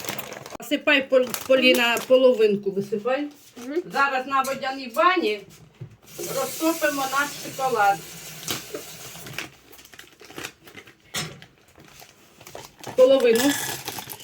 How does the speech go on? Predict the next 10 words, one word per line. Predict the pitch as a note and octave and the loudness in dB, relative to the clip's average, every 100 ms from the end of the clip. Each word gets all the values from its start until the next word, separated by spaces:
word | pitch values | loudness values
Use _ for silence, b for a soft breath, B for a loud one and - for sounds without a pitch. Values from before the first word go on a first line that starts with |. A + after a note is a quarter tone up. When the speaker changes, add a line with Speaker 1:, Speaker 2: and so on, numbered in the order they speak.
| - - - - - | -20 -16 -12 -12 -6
Speaker 1:
Все, | - E4+ | 2 2
хватить, | C#4+ D4 D#4+ B3 | 4 2 2 -4
хватить. | - C4+ C#4+ A3+ - - - - - - _ - - - - - - _ _ - _ - | 0 -2 0 -2 -2 -16 -16 -18 -20 -20 _ -20 -20 -20 -14 -14 -14 _ _ -20 _ -16
Так, | - E3+ | -12 -6
шоколадик | - A3+ A#3 A#3 G#3 F3 F3 | -2 2 6 6 6 4 2
наш | F#3 F3 | 0 0
потрошку | - F3+ F#3+ F3 - | -2 0 2 2 0
вже | F3 E3+ | 0 2
топитися | F3+ F3+ E3 D#3+ D3+ - G#3 | 2 0 0 0 -2 -2 -4
починає. | - A#3 A#3 C4 B3 B3 B3 B3 C4 | 0 -2 2 2 4 0 2 2 2